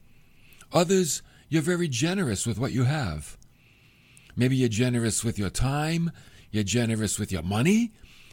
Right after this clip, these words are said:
you're generous with your talents and abilities and your skills, and you just want to help. That's a demonstration of great faith. Some of you have kindness toward others. And you know where it comes from? God.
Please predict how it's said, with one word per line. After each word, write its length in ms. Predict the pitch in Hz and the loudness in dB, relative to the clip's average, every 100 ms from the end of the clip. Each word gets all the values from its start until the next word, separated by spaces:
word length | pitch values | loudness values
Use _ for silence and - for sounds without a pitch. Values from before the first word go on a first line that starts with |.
| - | -2
you're 140 | 117 | -2
generous 500 | 104 123 117 113 - | 2 0 2 -2 -2
with 180 | 113 110 | -4 -2
your 120 | 101 | -4
talents 580 | - 123 143 170 185 - | -2 -2 -2 -4 -4 -4
and 100 | 107 | -4
abilities 640 | 98 139 156 165 170 160 | -2 -2 -2 0 -2 0
and 120 | 117 | -2
your 100 | 98 | -2
skills, 720 | 92 - 139 156 175 185 - - - - - - - - - _ - - | -2 -2 0 0 -2 -4 -6 -8 -16 -20 -20 -20 -20 -20 -20 _ -20 -2
and 140 | 170 180 | 2 4
you 60 | |
just 220 | 165 196 | 4 2
want 120 | 165 180 | 2 2
to 60 | |
help. 380 | 143 202 202 - - - _ - - - - - - - - - | 2 2 -2 -6 -14 -14 _ -20 -20 -20 -20 -20 -20 -20 -20 -6
That's 220 | - 131 | -4 -2
a 60 | 143 | -2
demonstration 720 | 123 123 143 - 117 110 131 | 0 0 0 -2 -2 -2 -2
of 100 | 135 | -2
great 200 | 147 147 | -2 -4
faith. 480 | - 208 165 - - _ _ - - _ _ _ _ - - - | -4 -4 -4 -10 -16 _ _ -20 -20 _ _ _ _ -20 -20 -6
Some 240 | 151 175 | 0 2
of 80 | 160 | 2
you 180 | 185 151 | 2 2
have 280 | 151 117 - - _ | 0 -6 -12 -20 _
kindness 760 | - - 165 214 196 135 98 - | -14 -8 -6 -4 -2 -4 -6 -6
toward 260 | - 143 | -6 -4
others. 540 | 143 143 90 67 - - _ _ _ _ _ _ _ _ _ _ _ _ - | -4 -4 -6 -8 -12 -14 _ _ _ _ _ _ _ _ _ _ _ _ -6
And 120 | 120 | -2
you 60 | 143 | 0
know 100 | 156 | 0
where 160 | 156 156 | 0 0
it 60 | |
comes 240 | - 156 - | 0 -2 -2
from? 300 | 165 175 165 | -4 -2 -2
God. 380 | 110 92 107 | 0 0 -2